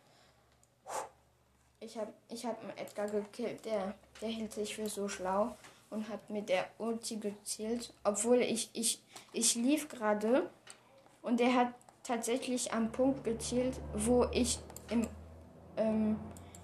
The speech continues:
im Moment grad war. Und der hat überhaupt nicht nachgedacht, dass ich ein bisschen vorwärts laufen werde.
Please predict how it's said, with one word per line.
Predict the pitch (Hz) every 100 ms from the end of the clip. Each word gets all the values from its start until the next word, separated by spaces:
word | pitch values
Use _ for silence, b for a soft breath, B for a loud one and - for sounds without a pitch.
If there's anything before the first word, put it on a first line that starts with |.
| -
im | 220 240
Moment | 247 247 262 277
grad | - 220 208 233
war. | 208 190
Und | 202 220
der | 220
hat | 214 -
überhaupt | 208 208 214 220
nicht | 208 214
nachgedacht, | 208 - 202 208 -
dass | 196 196
ich | 196 196
ein | 196
bisschen | 196 - 196 190 196 - - - - - -
vorwärts | 220 214 180 180 -
laufen | 175 175 185 180 -
werde. | - -